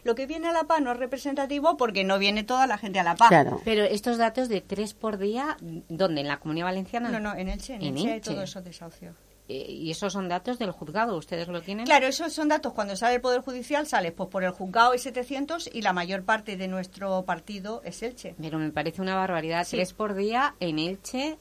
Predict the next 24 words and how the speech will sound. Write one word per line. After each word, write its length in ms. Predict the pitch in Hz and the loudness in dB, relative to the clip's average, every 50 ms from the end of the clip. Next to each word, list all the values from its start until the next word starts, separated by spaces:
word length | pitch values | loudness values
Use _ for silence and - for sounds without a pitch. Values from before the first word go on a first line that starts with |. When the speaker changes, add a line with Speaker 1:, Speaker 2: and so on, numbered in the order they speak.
| - - - | -16 -10 -6
Speaker 3:
eh, 320 | 170 175 165 160 156 156 156 | -4 -4 -2 -4 -6 -4 -4
pero 220 | 180 160 160 156 | -4 -2 -2 -4
¿de 280 | 151 - - 160 165 160 | -4 -8 -6 -6 -6 -4
qué 120 | - 180 180 | -2 0 0
año 180 | 175 175 190 | 2 2 0
estamos 300 | 180 - - 185 185 180 | -4 -4 -4 -6 -4 -4
hablando? 320 | 185 170 156 147 147 143 139 | -4 -6 -4 -4 -4 -2 -2
Speaker 1:
De 140 | - 214 | 0 4
ahora 260 | 202 190 196 196 208 202 | 6 6 6 6 6 4
mismo, 120 | 196 196 190 185 | 4 2 2 2
Speaker 3:
¿dos 80 | 202 196 | 0 0
mil 0 | 220 254 285 | 2 2 2
diecinueve? 180 | 294 233 151 | 2 0 -2
Speaker 1:
de 80 | - 202 | -4 -4
ahora 140 | 185 175 147 | -6 -6 -6
mismo. 220 | 139 143 139 139 - - - - - - _ | -10 -12 -16 -18 -20 -20 -20 -20 -20 -20 _
Speaker 3:
Es, 260 | - - 170 160 175 - - - - - | -8 -6 -6 -6 -8 -12 -12 -14 -12 -8
es 140 | - 165 165 | -8 -6 0
lo 160 | 190 180 170 | 0 -2 0
que 80 | 180 180 | 0 -4
ustedes 360 | 165 160 - 220 208 202 - | -4 -2 -2 -2 -2 -2 -2
aseguran. 520 | 233 - - 208 202 165 139 135 131 135 - - | -4 -4 -2 -2 -2 -2 -2 -4 -6 -8 -12 -8
Speaker 1:
Claro, 260 | - 269 254 226 196 | 0 0 0 0 0
claro. 320 | 190 196 208 233 254 214 | -2 -2 -2 0 0 -2